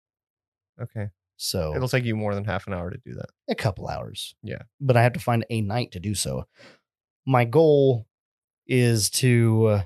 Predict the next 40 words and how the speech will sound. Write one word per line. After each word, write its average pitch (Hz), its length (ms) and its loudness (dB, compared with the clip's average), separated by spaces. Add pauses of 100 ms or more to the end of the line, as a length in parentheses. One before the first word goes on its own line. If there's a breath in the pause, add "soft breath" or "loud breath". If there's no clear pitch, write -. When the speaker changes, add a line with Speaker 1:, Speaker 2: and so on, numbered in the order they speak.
(520)
Speaker 2:
uh, 107 40 -6
uh, 104 240 0
work 123 520 -2 (680)
early 123 560 0 (260)
and 113 120 -2
get 110 100 2
off 113 180 2
early 123 420 0 (360)
is 110 160 -2
what 120 80 4
I 110 40 4
try 113 180 2
to, 110 80 0
what 117 160 2
I 113 80 2
try 113 240 0
to 110 60 0
do. 113 240 -2 (420)
And 123 120 0
then 104 420 0
spend 127 220 2
my 107 100 4
afternoon 110 500 2
working 107 220 0
on 110 60 2
the 101 60 2
truck 110 340 0
and 104 220 -2
Jeep, 110 340 -4 (100)
just 117 180 -4
getting 107 180 -2
stuff 104 300 -2
done 117 180 2
to 113 120 0
it - 160 -4
that 120 80 -6
needs 110 180 -2
to - 20 -4
be 110 80 -2
done. 104 300 0